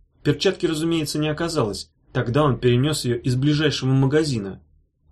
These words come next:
Он представлял кожаную перчатку с белой прокладкой, но перчатка перенеслась желтая, хозяйственная.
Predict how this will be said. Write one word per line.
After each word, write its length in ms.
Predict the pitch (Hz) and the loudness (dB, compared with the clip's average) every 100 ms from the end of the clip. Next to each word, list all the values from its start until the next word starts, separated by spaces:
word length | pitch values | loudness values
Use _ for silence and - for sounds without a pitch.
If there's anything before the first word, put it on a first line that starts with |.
| - | -4
Он 160 | 117 | -2
представлял 640 | 117 104 - 107 110 139 - | -2 -6 -4 -2 2 0 0
кожаную 460 | - 123 131 123 | 0 2 4 2
перчатку 520 | 120 123 - - - 113 | 2 -2 -2 -4 -4 -6
с 80 | |
белой 280 | 110 143 131 | 0 2 2
прокладкой, 640 | 135 156 165 135 - 98 - _ - | 0 -2 0 -2 -2 -8 -10 _ -4
но 120 | 139 | 0
перчатка 460 | 151 175 - 208 - | 2 2 2 -2 -2
перенеслась 480 | - 131 135 190 160 | 0 0 0 0 0
желтая, 480 | 104 110 101 110 104 | 0 -2 -2 -4 -6
хозяйственная. 880 | - 180 180 101 - 98 98 90 | 0 2 2 2 -8 -8 -8 -10